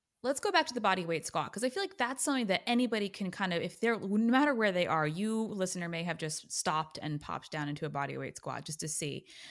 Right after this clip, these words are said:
Um, what are some of the most common things that you see in runners who have issues with the body weight squat, that deep body weight squat? And is there any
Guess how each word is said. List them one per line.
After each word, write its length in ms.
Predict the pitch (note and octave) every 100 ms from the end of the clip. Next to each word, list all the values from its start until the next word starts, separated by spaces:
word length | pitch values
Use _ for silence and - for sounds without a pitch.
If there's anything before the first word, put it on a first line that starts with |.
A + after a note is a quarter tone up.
| -
Um, 240 | - A#3 A3 - _ _ _
what 220 | - G3+ F4
are 100 | A#4+
some 220 | - D#4
of 60 |
the 60 | C4+
most 320 | A#3 G#3+ -
common 500 | - - A#3+ B3+ A#3
things 340 | A#3 A3+ G3+ F#3
that 120 | F#3+
you 260 | F3+ G3+
see 680 | G3+ - - F#3 F3+ E3+ E3+ _ _ _ _ _ _ -
in 320 | A#3+ A#3 G#3
runners 720 | G3+ B3+ D#4+ A#3 G3 G3 -
who 120 | A3+
have 520 | G3 G3+ F#3+ F3 E3+ -
issues 460 | - F#3+ - G3 F#3
with 140 | F#3
the 80 | F#3
body 320 | F3+ E3+ E3
weight 260 | D#3+ D#3 -
squat, 300 | - E3+ D#3
that 180 | D#3 D#3
deep 200 | E3+ -
body 260 | D#3 D#3
weight 240 | D3+ D3+ -
squat? 360 | - D#3 C#3 - _ _ _ _
And 220 | - G3+ -
is 140 | - G#3
there 160 | A3+ -
any 520 | C4+ C#4+ D4+ C#4 A3